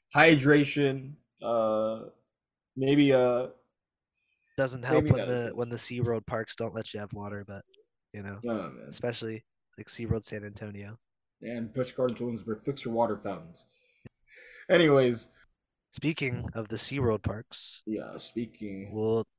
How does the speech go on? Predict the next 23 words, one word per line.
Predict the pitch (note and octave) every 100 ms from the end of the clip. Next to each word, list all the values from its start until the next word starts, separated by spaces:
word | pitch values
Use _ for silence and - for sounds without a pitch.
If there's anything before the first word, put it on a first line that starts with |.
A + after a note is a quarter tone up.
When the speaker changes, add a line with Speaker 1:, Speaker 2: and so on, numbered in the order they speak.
| _
Speaker 2:
look | A2 B2+ -
at | A2+ B2 - - - - - _ _ _ _
Busch | C3+ B2+
Gardens | B2+ A#2+ A2+
Tampa | C3+ A#2 G#2
Bay, | B2+ C3 C3 C3 B2 - _ _ _ _ _
SeaWorld | - A#2+ A2
Orlando, | A2 B2 B2 B2 A#2
their | A#2 A#2+
Hallow | B2 B2 A#2+ A2+
Scream | - B2 B2
events, | A#2+ B2 B2 - - - -
as | A#2 A2 -
well | A2 A#2
as | A2 G2+
Halloween | - A2+ A2 G#2 G2+
Horror | - - B2+ B2+
Nights. | C3 C3 C3+ - - - - - _ _ _ _ _ _ _ _
Speaker 1:
Yeah, | G2+ A2 A#2 A2+
'cause |
Speaker 2:
So, | A2 A2 A2 G#2+ G#2+
Speaker 1:
you | D3+ F#3+ G3+ C3
went | C#3 D3+ B2+ - - -